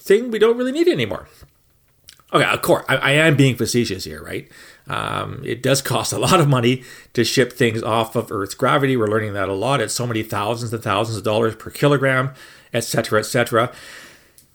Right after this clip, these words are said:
And I'm sure there'd be some people who would have human rights issues with putting all the neo-Nazis on an aircraft, on a spacecraft, and shipping it off to the moon. So my idea might not be the best one.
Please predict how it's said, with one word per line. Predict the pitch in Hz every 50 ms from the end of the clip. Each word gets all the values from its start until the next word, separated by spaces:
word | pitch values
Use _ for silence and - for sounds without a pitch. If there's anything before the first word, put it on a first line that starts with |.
| _ -
And | 202 208 214 208
I'm | 202 196 190
sure | - - 151 151 156
there'd | 139 139 110
be | 117 123 127
some | - - 131 120
people | 120 117 117 - 117 110
who | 98 113 113 113
would | 110 113 95
have | 113 107 101 101 95
human | - 127 123 120 113 104
rights | 98 120 113 - -
issues | 104 98 - - 95 98 101 101 -
with | - 107 - -
putting | 131 123 127 123
all | 117 113 110
the | 110
neo-Nazis | 101 110 107 107 101 104 98 101 101 - 110 101
on | 101 95 101
an | 95 95
aircraft, | 101 107 113 - - 110 104 - -
on | 98 101
a |
spacecraft, | - - - 160 151 139 - - 98 92 92 98 101 -
and | - 123 107 -
shipping | - 107 104 107 95
it | 92 90
off | 87 87 85 -
to | - -
the | -
moon. | 85 87 85 82 82 -
So | - 117 110 120 127 127 127 127 123
my | 127 127 123 127
idea | 127 135 117 127 135 139 139
might | 127 120 127 131
not | 127 120 104
be | 110 104 98
the | 98
best | 90 101 98 92 - -
one. | 120 101 87 80 76